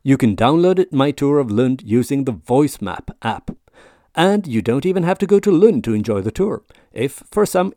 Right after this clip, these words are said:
inexplicable reason, you're not planning a visit to Lund anytime soon, you can also download the tour and listen to it at home or when visiting some other,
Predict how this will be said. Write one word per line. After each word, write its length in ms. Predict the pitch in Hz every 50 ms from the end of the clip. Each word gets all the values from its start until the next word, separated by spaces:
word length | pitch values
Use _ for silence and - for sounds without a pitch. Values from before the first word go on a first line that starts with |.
| _ -
inexplicable 720 | 208 220 226 214 - - - 185 185 180 - 190 185 180
reason, 460 | 143 123 156 185 175 196 208 208 214 -
you're 200 | - - - 170
not 260 | 202 214 - - _
planning 380 | - - 107 117 135 156 175 175
a 40 | 160
visit 280 | 143 160 - 190 175
to 100 | - 170
Lund 300 | 139 123 131 156 156 147
anytime 420 | - 104 101 101 - 123 117 113 107
soon, 380 | - - 190 180 160 175 185 - _ _ _ _ _ -
you 120 | 110 113
can 140 | 104 123 - _ -
also 340 | 175 208 208 - 202 202
download 680 | 190 139 104 113 110 131 143 147 175 180 190 196 202 180
the 100 | 214 220
tour 420 | 220 - 123 120 123 135 143 - -
and 180 | 202 208 208 190
listen 300 | 170 180 - - 165 127
to 160 | - 110 107
it 100 | 113 - -
at 140 | - 170 -
home 340 | - 208 208 151 98 87 - - - - - - -
or 200 | - 147 170 185
when 280 | 180 196 208 180 139 95
visiting 420 | 101 123 120 - - 156 160 170
some 200 | - 208 202 - -
other, 320 | 180 165 117 95 95 -